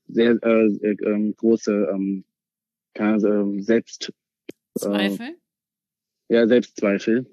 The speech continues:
Speaker 2: Mhm.
Speaker 1: Und, äh, wirklich die, äh, zwei Jahre in Köln haben mir und auch <laughs> mit meiner Schlagerkarriere, das hat mir so das, äh, lang-, wirklich das richtige Setting gegeben. So,
Speaker 2: Mhm.
Speaker 1: ich bin als Mensch auf jeden Fall gesetteter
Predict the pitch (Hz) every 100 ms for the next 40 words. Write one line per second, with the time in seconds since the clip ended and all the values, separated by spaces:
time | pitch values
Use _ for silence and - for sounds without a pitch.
0 | _ 220 208 208 214 220 - _ _ _
1 | _ _ _ - 120 120 101 104 107 95
2 | - - - _ _ _ _ _ _ -
3 | 107 110 123 120 - 120 101 123 123 123
4 | 120 - 123 117 120 117 117 110 - 101
5 | 110 104 104 - 117 160 - 127 117 107
6 | 123 120 117 104 101 101 101 120 - -
7 | _ - 123 131 120 120 120 - 127 123
8 | 117 113 117 127 123 120 120 - 127 110
9 | 135 - 123 - 139 139 107 90 82 78
10 | - _ 208 104 104 208 135 123 120 -
11 | 113 117 120 139 127 123 120 113 - -
12 | 120 107 113